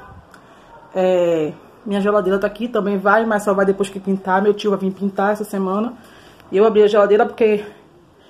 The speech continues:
minha mãe lavou a geladeira, tirou tudo que tinha, mas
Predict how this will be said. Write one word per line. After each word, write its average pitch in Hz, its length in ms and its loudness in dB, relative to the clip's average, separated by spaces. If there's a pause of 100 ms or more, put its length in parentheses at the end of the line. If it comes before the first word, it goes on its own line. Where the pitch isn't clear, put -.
(580)
minha 220 180 2
mãe 202 300 2
lavou 226 400 4
a 226 60 2
geladeira, 208 440 2
tirou 202 220 0
tudo 220 200 -2
que 220 120 -6
tinha, 233 320 -2
mas 240 420 -2